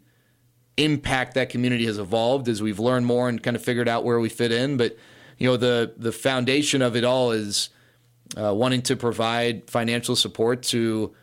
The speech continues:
really, it's become organizations who then support kids with disabilities so that they can give these kids the athletic and active opportunities that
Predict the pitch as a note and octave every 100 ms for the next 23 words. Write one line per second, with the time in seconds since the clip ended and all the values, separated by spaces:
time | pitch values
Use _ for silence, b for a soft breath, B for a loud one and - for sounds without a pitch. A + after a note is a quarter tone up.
0 | b b - B2 A2+ - A#2+ B2+ A#2 C3
1 | A#2+ A#2 A#2 C3+ C3 B2 A2+ - A#2 A#2
2 | A#2 - G#2+ - A2+ - A#2+ G#2 G#2 A2+
3 | - G#2+ B2 A#2+ A2+ A2+ G2+ b b b
4 | b - - C3 B2 A#2 B2+ B2+ C3+ B2
5 | A#2+ A#2+ - A2+ A#2 B2 A2 A#2 - B2+
6 | A#2 A#2 G2+ A#2 A2+ A2+ G#2+ A#2 A#2 A2+
7 | - A2 A2 A2 A2+ A2 G2+ - _ _
8 | A#2 A#2 A#2 - A#2+ A#2 A2+ A2 G2 A#2
9 | A#2